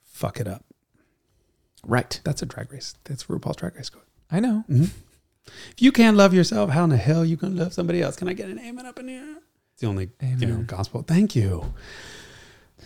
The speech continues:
Speaker 1: Uh, Pablo Lozano Alonso. What a name. Uh, "Hello, Mister Sandler and Hyphen. Do you think hydraulic steering has a future?" Is the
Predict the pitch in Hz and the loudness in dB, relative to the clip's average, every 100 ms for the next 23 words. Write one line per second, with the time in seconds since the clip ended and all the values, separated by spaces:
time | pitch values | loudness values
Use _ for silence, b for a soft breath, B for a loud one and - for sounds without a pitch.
0 | B 143 131 123 120 113 117 113 113 110 | B 6 8 8 8 8 8 6 6 2
1 | - 170 185 185 185 165 135 156 160 170 | 2 4 8 8 10 10 8 6 8 8
2 | 165 170 120 135 170 135 110 78 78 98 | 8 8 8 10 10 8 2 -2 0 2
3 | 90 98 95 - - 135 113 156 170 - | 4 4 4 0 -4 2 6 8 8 6
4 | 127 143 139 151 107 101 - 117 185 170 | 4 4 6 6 4 2 2 4 6 6
5 | 98 82 B B B B B - 135 156 | 6 0 B B B B B -4 4 6
6 | 147 180 131 120 117 113 - 110 107 104 | 6 2 0 2 2 2 0 0 0 0
7 | 95 - - 95 92 85 - 98 98 92 | -2 -6 -6 -6 -6 -10 -12 -12 -8 -8
8 | 92 | -6